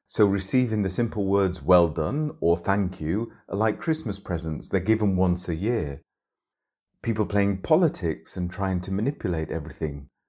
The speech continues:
People who cannot deal with conflict, so the climate at work becomes toxic. People or managers with too much micromanaging and controlling behavior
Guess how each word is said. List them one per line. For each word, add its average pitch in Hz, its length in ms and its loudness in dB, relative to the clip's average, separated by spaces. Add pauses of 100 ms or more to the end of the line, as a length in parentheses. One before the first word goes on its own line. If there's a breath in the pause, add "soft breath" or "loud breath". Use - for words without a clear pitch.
(500)
People 123 300 0
who 104 180 0
cannot 110 380 -2
deal 95 180 4
with 87 260 -2
conflict, - 920 -2
so - 160 -6
the 95 120 2
climate 120 600 2
at 80 160 -2
work 82 340 0
becomes 82 400 -4
toxic. - 640 -6 (720)
People 135 640 2
or 82 140 0
managers 117 760 2 (100)
with - 240 -6
too 175 300 2
much 147 440 0
micromanaging 95 1000 0 (100)
and 92 160 -2
controlling 98 720 0
behavior 90 880 0